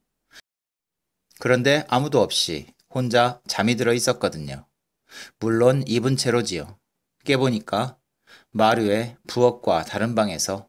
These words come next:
웅성웅성 사람들이 들끓는데 제 방만은 아무도 없지 않겠소? 아득해서 혼자만 이렇게 있다는 것을 알려야 할 텐데 알려지지는 않고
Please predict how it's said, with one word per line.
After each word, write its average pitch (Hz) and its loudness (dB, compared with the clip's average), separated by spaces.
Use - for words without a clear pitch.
웅성웅성 113 0
사람들이 110 0
들끓는데 107 -4
제 - 4
방만은 127 2
아무도 120 0
없지 - -2
않겠소? 98 -6
아득해서 135 2
혼자만 151 0
이렇게 113 -2
있다는 131 0
것을 110 0
알려야 101 2
할 107 -6
텐데 80 -10
알려지지는 110 -2
않고 107 -6